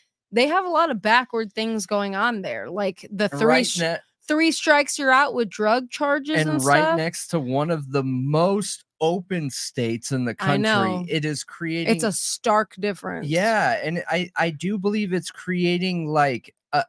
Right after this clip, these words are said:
Speaker 2: a hazardous, hazardous society when you can take twenty bucks, go across the state line ten minutes, buy dope, bring it back, and double your money.
Speaker 1: Sh-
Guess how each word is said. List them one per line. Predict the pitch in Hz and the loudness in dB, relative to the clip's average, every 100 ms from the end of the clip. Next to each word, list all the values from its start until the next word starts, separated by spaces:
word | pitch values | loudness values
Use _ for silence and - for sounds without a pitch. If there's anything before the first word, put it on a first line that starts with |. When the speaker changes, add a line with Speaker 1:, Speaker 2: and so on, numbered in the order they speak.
| - | -4
Speaker 2:
a | 135 | -4
hazardous, | 120 151 160 185 190 175 170 151 - - _ _ _ - | -2 2 2 0 -4 -2 -2 -2 -6 -14 _ _ _ -10
hazardous | 151 160 190 202 185 156 | 0 0 2 -2 -2 -4
society | - 165 - 151 190 226 175 110 98 85 - | -4 -6 -2 0 2 0 -2 -4 -6 -8 -10
when | 120 135 147 143 139 131 - _ _ | -6 0 2 2 0 -4 -12 _ _
you | 147 185 180 | -2 -2 0
can | 180 156 135 - _ _ - | 0 2 0 -4 _ _ 0
take | - 208 - | 2 2 -2
twenty | - 233 220 175 | -4 -2 0 0
bucks, | 170 214 160 107 - - - 131 | 4 4 6 2 -2 -12 -12 -4
go | 156 190 196 190 - | 2 4 4 2 0
across | 165 165 175 190 196 | -2 -2 2 2 0
the | 214 | -6
state | - 208 196 - | -2 0 0 0
line | 165 202 180 139 139 | 0 0 0 -2 -4
ten | - 156 147 | -2 0 0
minutes, | 139 131 123 - | 0 0 -4 -6
buy | 123 139 180 | 0 2 2
dope, | 143 147 190 180 113 - _ | -2 2 4 2 0 -8 _
bring | 151 190 202 | -4 -2 -2
it | 117 | 0
back, | 135 190 170 - - | 0 2 0 -2 -4
and | 139 123 | -4 0
double | 143 160 170 | 0 2 0
your | 139 123 | -2 0
money. | 135 180 107 69 101 - _ - | 2 2 0 -6 -14 -20 _ -10
Speaker 1:
Sh- | - - | -8 -8